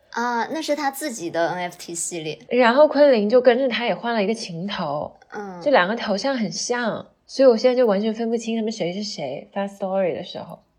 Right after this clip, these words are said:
Speaker 1: 对，这是周董自己做的一个割韭菜系列，然后我很多台湾的朋友都已经纷纷换上了这个熊的头像。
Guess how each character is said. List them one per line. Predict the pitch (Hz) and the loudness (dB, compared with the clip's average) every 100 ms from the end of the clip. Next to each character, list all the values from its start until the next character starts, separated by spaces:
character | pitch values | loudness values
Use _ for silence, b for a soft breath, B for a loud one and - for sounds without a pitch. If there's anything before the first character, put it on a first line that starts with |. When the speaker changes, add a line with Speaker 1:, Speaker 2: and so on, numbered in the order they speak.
| _ _ _ _ | _ _ _ _
Speaker 1:
对， | 226 214 | -6 -4
这 | 240 | -4
是 | 240 247 | -4 -4
周 | 254 262 | -4 -2
董 | 190 170 | -4 -6
自 | 208 | -6
己 | 170 | -4
做 | 190 185 | -4 -2
的 | 170 | -2
一 | 165 | -4
个 | 175 | -6
割 | 170 185 | -6 -6
韭 | 185 - | -4 -6
菜 | - 170 | -6 -6
系 | 165 - 156 | -6 -6 -4
列， | 156 - | -4 -4
然 | 175 185 | -4 -2
后 | 185 | -2
我 | |
很 | 220 160 | -4 -6
多 | 170 180 | -4 -6
台 | 233 160 | -4 -4
湾 | 165 | -4
的 | 175 175 | -6 -10
朋 | 196 165 | -10 -12
友 | 160 | -10
都 | 151 208 | -4 -4
已 | 160 | -4
经 | 160 | -10
纷 | 175 214 | -4 -2
纷 | 220 226 | 0 -2
换 | 233 190 | -2 -2
上 | 202 | -4
了 | 165 | -6
这 | 156 170 | -6 -4
个 | 175 | -4
熊 | - 160 | -6 -8
的 | 147 | -8
头 | 170 - | -8 -12
像。 | 190 | -6